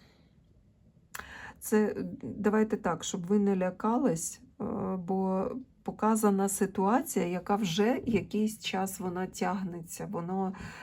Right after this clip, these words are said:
не нове, бо це не та ситуація, про яку ви навіть гадки не мали, нібито все добре у вас в сім'ї, а тут я таке вам кажу.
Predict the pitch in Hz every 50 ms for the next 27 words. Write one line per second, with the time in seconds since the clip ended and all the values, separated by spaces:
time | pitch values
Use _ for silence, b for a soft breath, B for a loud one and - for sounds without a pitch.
0 | B 165 165 190 202 202 208 208 202 190 196 202 185 - - - - - - 175
1 | 165 - 196 185 175 - - 190 190 185 185 - - - - - - - - -
2 | 214 214 240 269 - - 208 160 170 180 175 185 208 220 214 - 202 185 185 -
3 | - 202 190 180 180 180 - - 196 190 185 190 180 185 190 190 185 190 185 -
4 | 202 180 - - - - - 190 185 190 175 165 - - - 156 156 160 165 165
5 | 185 202 220 226 214 185 185 170 165 165 214 180 - - 165 165 - - - 170
6 | - 214 170 170 - 190 190 220 165 165 160 147 160 160 160 - - - - -
7 | 165 165 170 185 214 233 233 202 170 - - - 123 - - 160 151 - 160 139
8 | - 160 165 160 156 156 151 151 - - 165 170 160 - - 247